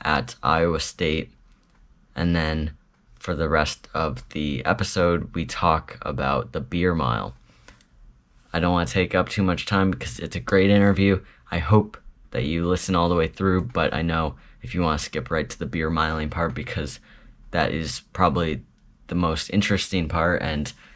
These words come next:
it'll be fun for you guys to learn about the sport of beer miling.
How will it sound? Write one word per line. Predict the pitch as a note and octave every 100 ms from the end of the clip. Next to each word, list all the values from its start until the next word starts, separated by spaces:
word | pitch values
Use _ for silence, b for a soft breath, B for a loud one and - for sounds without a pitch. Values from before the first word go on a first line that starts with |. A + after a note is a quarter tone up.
| b -
it'll | D#2 E2
be | E2
fun | D2+ D#2+ D#2 E2
for | -
you | E2+ D#2
guys | D#2 D2+ -
to | -
learn | C#2+ D#2 D2+ D#2+ -
about | - D#2 D#2 - - b b
the | -
sport | - - F2 -
of | D#2+ -
beer | F#2+ G2
miling. | F#2 D#2 D2 D#2+ F#2+ G#2